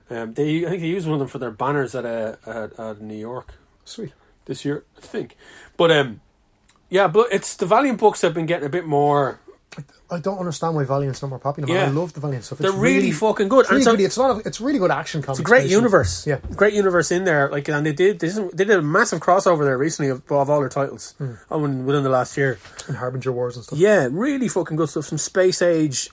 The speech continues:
Speaker 1: all sci-fi stuff. Like, really, really good shit.
Speaker 2: Mm.
Speaker 1: Um, it, I think there was a bit of a weird feeling about it because it got bought out by a Chinese company, as far as I'm aware.
Speaker 2: Okay.
Speaker 1: Valiant did themselves, and again, I could be wrong on this, but as far as I'm aware, they did.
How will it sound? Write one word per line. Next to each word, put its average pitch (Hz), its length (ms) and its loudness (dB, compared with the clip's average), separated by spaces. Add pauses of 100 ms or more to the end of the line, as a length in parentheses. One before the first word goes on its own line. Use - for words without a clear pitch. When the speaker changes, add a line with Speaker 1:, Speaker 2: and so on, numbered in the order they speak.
Speaker 1:
all 240 140 6
sci-fi 196 480 2
stuff. 156 440 0
Like, 123 280 -2
really, 214 340 -2
really 151 200 2
good 120 180 -4
shit. 254 260 -2 (220)
Speaker 2:
Mm. 120 240 -8 (240)
Speaker 1:
Um, 156 320 2
it, - 280 -10
I 180 140 2
think 233 300 -2
there 180 140 2
was 185 140 0
a 165 60 0
bit 196 160 4
of 220 80 2
a 214 80 4
weird 185 400 0
feeling 175 300 -2
about 151 180 0
it 143 100 -2
because 135 220 -6
it 135 60 -4
got 175 160 -4
bought 165 180 4
out 156 140 0
by 147 80 -2
a - 40 -6
Chinese 139 380 -6
company, 123 300 -8
as 107 80 -14
far 123 120 -8
as 113 80 -10
I'm 110 80 -12
aware. 110 460 -10
Speaker 2:
Okay. 143 220 -4 (380)
Speaker 1:
Valiant 143 340 2
did 131 100 -2
themselves, 113 400 -6
and 120 240 -14
again, 131 160 -6
I 107 60 -8
could 131 160 -8
be 127 60 -6
wrong 120 460 -4
on 113 60 -12
this, 110 120 -8
but 135 120 -10
as - 60 -14
far 151 100 0
as 147 80 0
I'm 147 60 -2
aware, 135 180 0
they 123 120 -4
did. 131 220 0